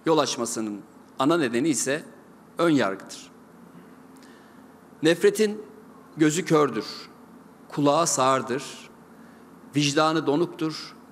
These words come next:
merhameti ölüdür. Bu yüzden acımasızca suistimale başvurmaktan, aşağılamaktan,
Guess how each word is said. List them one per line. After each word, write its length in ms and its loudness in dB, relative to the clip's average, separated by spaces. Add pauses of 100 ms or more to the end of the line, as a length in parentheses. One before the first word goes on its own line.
(160)
merhameti 500 -2
ölüdür. 520 -4 (3750)
Bu 80 6
yüzden 640 0 (480)
acımasızca 680 0
suistimale 800 0
başvurmaktan, 920 -2 (1040)
aşağılamaktan, 1000 0